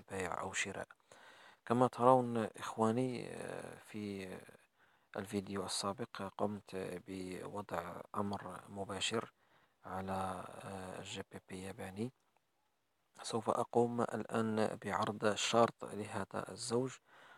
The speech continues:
وتحديد الفريمات ل-،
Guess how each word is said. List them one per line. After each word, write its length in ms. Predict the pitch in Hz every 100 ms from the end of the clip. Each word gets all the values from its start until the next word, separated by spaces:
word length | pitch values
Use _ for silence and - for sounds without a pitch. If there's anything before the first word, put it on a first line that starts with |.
| - -
وتحديد 1400 | 113 110 107 - 104 - - - - - - 127 104 - -
الفريمات 800 | 101 98 101 - 101 104 117 - - 107 98 - 110
ل-، 400 | 104 104 98 95